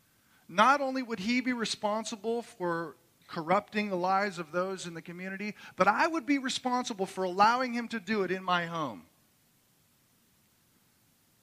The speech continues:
Eli's held responsible for retaining these two men and not removing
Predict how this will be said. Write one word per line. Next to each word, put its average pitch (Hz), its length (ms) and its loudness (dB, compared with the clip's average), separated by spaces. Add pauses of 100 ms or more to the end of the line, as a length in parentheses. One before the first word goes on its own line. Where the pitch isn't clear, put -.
(1400)
Eli's 214 380 2
held 185 300 -4
responsible 147 920 -4 (1000)
for 165 220 -4
retaining 190 720 0
these 135 220 -6
two 175 320 -6
men 143 400 0
and 135 220 -4
not 160 280 2
removing 139 680 -8